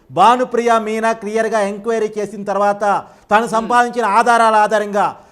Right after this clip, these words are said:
Speaker 1: డాక్యుమెంటెడ్ ఎవిడెన్స్తో జడ్జి ముందు చెప్పడం జరిగింది. కవిత హిస్టరీ ఏంటి, ఈ స్కామ్లో కవిత పాత్ర ఏంటి అనేటువంటిది.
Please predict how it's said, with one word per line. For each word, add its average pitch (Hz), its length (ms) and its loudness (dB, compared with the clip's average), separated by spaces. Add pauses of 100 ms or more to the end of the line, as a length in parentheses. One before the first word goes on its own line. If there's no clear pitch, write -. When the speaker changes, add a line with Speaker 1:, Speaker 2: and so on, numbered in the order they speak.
(120)
Speaker 1:
డాక్యుమెంటెడ్ 254 800 4
ఎవిడెన్స్తో 233 500 0
జడ్జి 214 220 -6
ముందు 214 160 -6
చెప్పడం 214 340 -6
జరిగింది. 208 320 -4
కవిత 220 360 -4
హిస్టరీ 208 320 -6
ఏంటి, 202 420 -6 (180)
ఈ 233 140 -2
స్కామ్లో 233 440 0
కవిత 233 280 -2
పాత్ర 214 380 -2
ఏంటి 208 220 -6
అనేటువంటిది. 165 460 -8